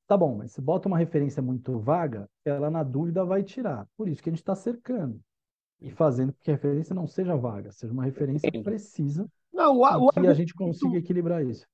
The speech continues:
Speaker 2: o argumento é bem, bem claro, bem consistente, é, apesar que é, é polêmico, né? Porque ele aposta num futuro, como você bem disse,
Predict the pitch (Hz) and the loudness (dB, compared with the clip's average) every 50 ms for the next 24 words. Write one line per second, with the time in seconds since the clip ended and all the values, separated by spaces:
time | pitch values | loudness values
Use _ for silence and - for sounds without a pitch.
0 | _ - 202 226 247 254 220 247 247 262 269 262 - 254 226 196 240 254 269 262 | _ 2 4 4 4 4 4 2 2 2 2 2 2 2 2 4 2 2 2 0
1 | 240 226 214 196 240 233 226 - - 208 196 220 226 214 202 196 165 151 185 208 | 0 0 0 0 -2 -2 -4 0 4 6 8 8 8 6 6 4 2 2 0 0
2 | 226 - 220 202 - - 190 151 - - - 208 208 214 220 214 214 - - - | 0 -2 -4 -4 -4 -6 -8 -10 -12 -2 0 2 2 4 2 0 0 -4 -4 -2
3 | 196 180 - - 185 185 180 180 185 185 - 226 233 226 - 302 226 185 269 277 | -2 -2 -2 0 4 6 6 8 6 6 4 2 2 4 2 2 4 4 4 4
4 | 294 294 - 302 294 269 247 226 220 190 208 214 214 202 196 190 185 - - 196 | 4 2 0 -2 0 4 6 8 8 8 8 8 6 6 6 4 4 4 2 2
5 | 196 - _ 233 220 202 170 165 165 151 139 135 127 120 - - 131 139 151 156 | 0 0 _ 2 2 2 2 0 -2 -2 -2 -4 -6 -8 -8 -8 -8 -6 -6 -6
6 | 151 - - 156 151 - 202 196 196 190 - 202 196 202 220 214 208 - - 214 | -6 -6 -6 -8 -4 -2 0 0 2 2 4 4 4 6 6 4 4 4 2 2
7 | 220 226 226 - - 226 214 214 220 214 - - 190 - - - 180 170 156 131 | 2 2 2 -2 -4 -4 -4 -4 -4 -6 -8 -10 -10 -8 -4 -2 0 0 0 0
8 | 107 - - _ _ _ _ _ - 294 320 320 294 269 233 233 - 277 220 214 | -2 -6 -10 _ _ _ _ _ -4 -2 0 2 2 2 0 2 2 0 0 2
9 | 247 247 208 170 175 165 143 - - - | 0 -2 -2 2 2 2 2 0 -4 -10